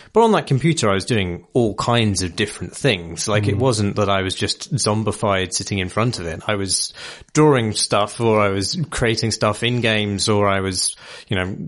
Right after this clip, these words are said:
Speaker 1: chatting to people, or surfing the web, um, you know, writing stories, that kind of stuff.
Speaker 2: Your fan fiction.
Speaker 1: Uh, yeah, I was part of a s-, uh, uh, a Star Trek fan fiction community when I was a very small child.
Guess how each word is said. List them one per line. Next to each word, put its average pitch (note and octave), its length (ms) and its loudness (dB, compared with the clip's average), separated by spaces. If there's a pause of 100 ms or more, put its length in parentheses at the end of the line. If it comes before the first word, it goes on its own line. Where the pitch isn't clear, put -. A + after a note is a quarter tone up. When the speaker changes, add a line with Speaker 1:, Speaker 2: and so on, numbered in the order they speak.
(200)
Speaker 1:
chatting A2+ 400 -2
to G#2 80 -2
people, G#2+ 340 0
or F2 200 -2
surfing A#2 680 2
the E2+ 100 2
web, A2 440 2 (640)
um, F#2 460 2 (720)
you B2 100 2
know, G#2 80 4
writing A2+ 380 2
stories, A#2+ 600 2
that A#2 140 -4
kind A2 120 0
of G2 80 0
stuff. - 380 -4 (220)
Speaker 2:
Your A#2+ 120 2
fan C3+ 220 -2
fiction. G#2 440 -4 (480)
Speaker 1:
Uh, B2+ 400 2
yeah, G3+ 280 2
I C#3+ 40 0
was E3+ 200 0
part C3+ 200 0
of G2 80 -4
a G#2 140 2
s-, - 200 -2
uh, - 60 -8
uh, A2 680 0
a C3+ 40 -4
Star A#2 260 0
Trek - 220 -6
fan G#2+ 200 -4
fiction - 320 -4
community A#2+ 440 -2
when A#2 120 2
I A2 80 2
was A2 140 0
a A#2 40 -4
very A2 200 -2
small A#2+ 260 -2
child. B2+ 420 -2